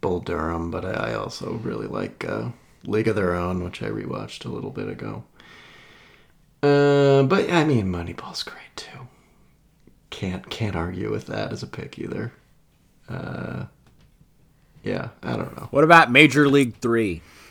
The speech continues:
Speaker 1: <laughs> Never seen it.
Speaker 2: Back to the minors.
Speaker 1: Back to the minors.
Speaker 2: Where a minor league team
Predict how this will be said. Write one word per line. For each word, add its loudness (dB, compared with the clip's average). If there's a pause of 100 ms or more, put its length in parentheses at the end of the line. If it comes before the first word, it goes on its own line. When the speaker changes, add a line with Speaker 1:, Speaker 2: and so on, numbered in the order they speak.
(320)
Speaker 1:
<laughs> -6
Never 4
seen -6
it. -12 (840)
Speaker 2:
Back 2
to 0
the -4
minors. 0 (380)
Speaker 1:
Back -2
to 2
the -2
minors. -4
Speaker 2:
Where 6
a 10
minor 10
league 4
team 2